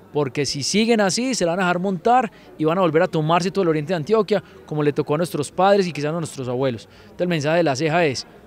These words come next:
solidaridad y toda la contundencia con la delincuencia. El mensaje de parte del municipio de La Ceja es más presencia de la fuerza pública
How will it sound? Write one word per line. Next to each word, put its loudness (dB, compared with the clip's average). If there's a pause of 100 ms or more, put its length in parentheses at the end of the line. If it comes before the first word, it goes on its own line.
(120)
solidaridad -2
y -8
toda -4
la -2 (260)
contundencia -2
con -6
la -2
delincuencia. -6 (720)
El 6
mensaje 6
de 8
parte 4
del 6
municipio 2
de 6
La 4
Ceja 0
es 0
más 0
presencia 0
de 2
la 0
fuerza -4
pública -2